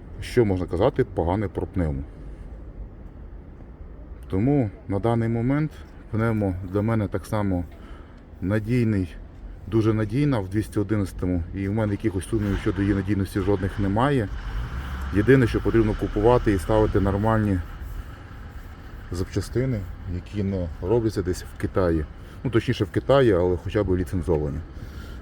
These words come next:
Я завжди вибираю фактично те, що ставиться по оригіналу. Два дні автомобіль вже стоїть. Ні на сантиметр не опустився.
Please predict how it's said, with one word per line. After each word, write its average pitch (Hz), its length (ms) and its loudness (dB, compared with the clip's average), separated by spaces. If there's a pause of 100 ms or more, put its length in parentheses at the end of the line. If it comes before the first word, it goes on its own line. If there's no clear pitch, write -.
(140)
Я 110 220 6
завжди 107 300 4
вибираю 101 440 6
фактично 98 460 0
те, 110 160 4
що 98 160 4 (1000)
ставиться 110 600 4
по 98 200 2
оригіналу. 113 640 2 (2500)
Два 113 280 2
дні 117 160 2
автомобіль 98 520 -2
вже 92 160 -2
стоїть. 117 460 -6 (3000)
Ні 101 120 -2
на 107 120 4
сантиметр 104 560 0
не 92 180 -2
опустився. 98 720 -4